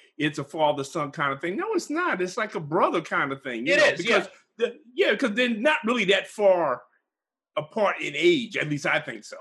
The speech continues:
Speaker 1: They're
Speaker 2: Right,
Speaker 1: not, you
Speaker 2: yeah.
Speaker 1: know, they're not supposed to be that far apart in age.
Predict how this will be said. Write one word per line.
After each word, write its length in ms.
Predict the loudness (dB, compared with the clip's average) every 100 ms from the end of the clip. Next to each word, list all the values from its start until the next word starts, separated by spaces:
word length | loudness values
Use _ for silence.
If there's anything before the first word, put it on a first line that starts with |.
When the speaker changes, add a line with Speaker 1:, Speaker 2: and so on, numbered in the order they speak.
| -14 -6
Speaker 1:
They're 100 | 2
Speaker 2:
Right, 200 | 2 2
Speaker 1:
not, 80 | -2
you 80 | -2
Speaker 2:
yeah. 80 | -4
Speaker 1:
know, 80 | -8
they're 100 | -6
not 180 | -6
supposed 200 | -4 -6 -6
to 20 |
be 80 | -6
that 240 | -6 -4
far 160 | -4 -4
apart 320 | -4 -4 -4
in 80 | -6
age. 440 | -8 -10 -18